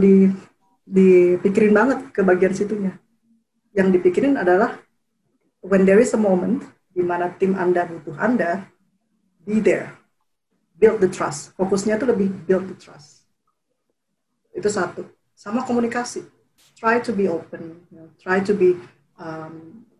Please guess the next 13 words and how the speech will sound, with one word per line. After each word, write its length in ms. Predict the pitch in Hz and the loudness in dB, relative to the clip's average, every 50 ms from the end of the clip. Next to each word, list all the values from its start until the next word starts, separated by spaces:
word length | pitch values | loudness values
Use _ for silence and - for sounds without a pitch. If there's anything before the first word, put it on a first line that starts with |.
| _ _ - | _ _ -8
walaupun 320 | 170 165 170 - - - | -4 -4 -4 -4 -4 -4
mungkin 320 | 180 175 175 175 - 185 | -4 -2 -2 -2 0 -2
mereka 320 | 175 175 170 160 160 - 170 | 0 0 -2 -4 -6 -10 -12
nggak, 260 | 165 160 160 156 - - - _ _ | -10 -8 -8 -8 -8 -12 -20 _ _
nggak 220 | - 180 170 160 - | -12 -10 -8 -6 -4
yang, 400 | 175 160 156 160 160 156 160 160 - _ _ | -4 -4 -4 -6 -8 -14 -16 -20 -20 _ _
um, 360 | - 160 151 156 156 151 151 147 151 151 - _ _ _ _ _ _ _ _ _ _ _ _ _ _ _ | -20 -20 -20 -20 -20 -20 -20 -20 -20 -20 -20 _ _ _ _ _ _ _ _ _ _ _ _ _ _ _
ogah-ogahan 640 | - 185 180 185 175 180 180 185 180 185 196 196 196 185 | -8 -6 -2 0 2 2 2 2 2 2 2 2 2 2
gitu 220 | - 170 170 170 | 0 -2 -4 -6
ya. 20 | 190 - - _ _ _ _ _ _ _ _ _ _ _ _ _ _ _ _ _ _ _ _ _ | -8 -10 -16 _ _ _ _ _ _ _ _ _ _ _ _ _ _ _ _ _ _ _ _ _
Proaktif 400 | - 214 208 208 - 226 226 240 | -2 -2 0 0 0 0 -2 0
aja, 200 | 262 254 240 226 | 0 0 2 2
jadi 200 | 220 185 190 190 | 2 4 4 2